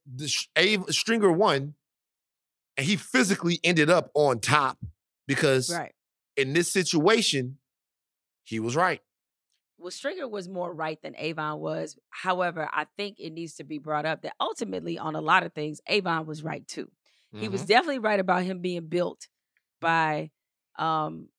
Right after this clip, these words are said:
Speaker 2: you know, the Clay Davises. That's why he told him, "You a man without a country." Like, you operating in the world that, frankly, y-, you're not knowledgeable enough to really navigate that world like you do the dope game.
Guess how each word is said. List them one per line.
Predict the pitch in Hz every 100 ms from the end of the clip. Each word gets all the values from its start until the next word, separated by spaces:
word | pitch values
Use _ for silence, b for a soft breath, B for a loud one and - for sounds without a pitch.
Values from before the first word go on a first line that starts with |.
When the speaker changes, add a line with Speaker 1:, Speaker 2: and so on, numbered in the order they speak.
| _
Speaker 2:
you | 170
know, | 160 160
the | 160
Clay | 185 175
Davises. | 175 170 160 165 156 160 151
That's | 170 170
why | 175
he |
told | 160 170 170
him, |
"You | 170 170
a | 170
man | 165 170
without | 165 170 165
a |
country." | 240 269 - 165
Like, | 165 156
you | 233
operating | 170 196 190 180 175
in | 170
the | 165
world | 160 208 190 175 165 b b b -
that, | 160 - _ _ _
frankly, | 220 233 220 202 185 185 _ _ -
y-, | 151 - -
you're | 180 220
not | 214 208 -
knowledgeable | 165 170 247 220 180 165 170
enough | 165 165 -
to | 151
really | 185 170 170 - _ -
navigate | 147 170 220 190 170 165
that | 156 160
world | 160 160
like | 156 165 170
you |
do | 160 160
the | 165
dope | 160 -
game. | 151 165 -